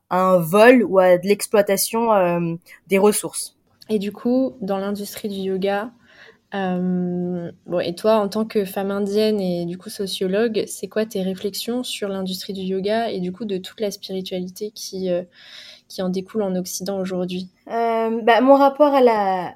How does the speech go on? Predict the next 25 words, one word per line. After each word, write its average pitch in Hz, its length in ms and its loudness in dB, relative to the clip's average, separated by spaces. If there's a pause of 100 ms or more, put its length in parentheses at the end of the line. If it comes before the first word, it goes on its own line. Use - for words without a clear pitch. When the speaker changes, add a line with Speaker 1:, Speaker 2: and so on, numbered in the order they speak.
Speaker 1:
à 208 140 -2
la 208 120 0
spiritualité 226 800 -4
et 247 60 6
au 233 80 4
yoga, 220 360 2
il 233 140 4
est 202 80 6
assez, 233 380 0
euh, 185 600 -4
il 196 160 -10
est 196 100 -12
très, 247 320 -2
euh, 202 80 -4
familier 220 580 -2
parce 202 200 -6
que 208 120 -10
j'ai 185 340 -8
grandi 190 380 -10
dedans 208 320 -10
et 196 220 -8
j'ai 180 300 -10
baigné 190 340 -14
dedans. 190 360 -4 (880)
Euh, 190 960 0